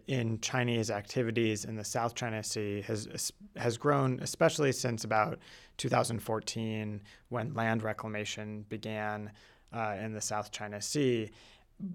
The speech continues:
And this has been a bipartisan issue. We've seen members of Congress from both sides of the aisle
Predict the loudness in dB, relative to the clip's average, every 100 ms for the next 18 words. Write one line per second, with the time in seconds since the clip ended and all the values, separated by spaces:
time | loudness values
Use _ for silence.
0 | 0 4 6 6 6 4 4 2 2 4
1 | 4 4 2 0 -2 -4 -4 -2 -2 -4
2 | -4 -4 -4 -2 -2 0 0 2 2 0
3 | -4 -4 -2 0 -2 -2 -4 0 2 2
4 | 2 2 0 -4 0 2 4 2 0